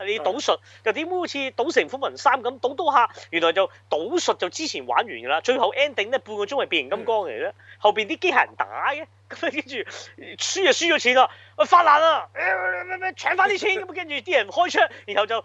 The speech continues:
Speaker 1: 有半個鐘就係對，對武打戲喎，有變形金剛，有機械人，嗰個乜鬼傻強，嗰個管家會變形，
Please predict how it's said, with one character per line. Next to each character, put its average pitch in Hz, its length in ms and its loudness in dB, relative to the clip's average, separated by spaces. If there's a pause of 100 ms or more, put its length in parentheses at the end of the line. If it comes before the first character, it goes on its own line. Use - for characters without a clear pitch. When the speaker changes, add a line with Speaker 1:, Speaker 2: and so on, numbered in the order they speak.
(100)
Speaker 1:
有 262 120 4
半 294 160 -14
個 311 120 -4
鐘 - 20 -10 (160)
就 285 80 -4
係 220 140 -6
對， 247 260 0 (140)
對 262 300 -2
武 214 340 -6
打 226 240 6
戲 156 240 -2
喎， 175 200 -8 (300)
有 214 220 -2
變 233 280 -8
形 147 200 -6
金 269 200 -2
剛， 277 160 4
有 208 100 -4
機 269 240 -4
械 175 240 4
人， 127 220 -2
嗰 233 140 -6
個 226 100 -4
乜 220 220 -2
鬼 202 220 -2
傻 - 180 -8
強， 127 520 -2
嗰 220 100 0
個 208 140 4
管 165 260 -6
家 233 140 6
會 196 100 -4
變 165 300 -10
形， 110 180 -2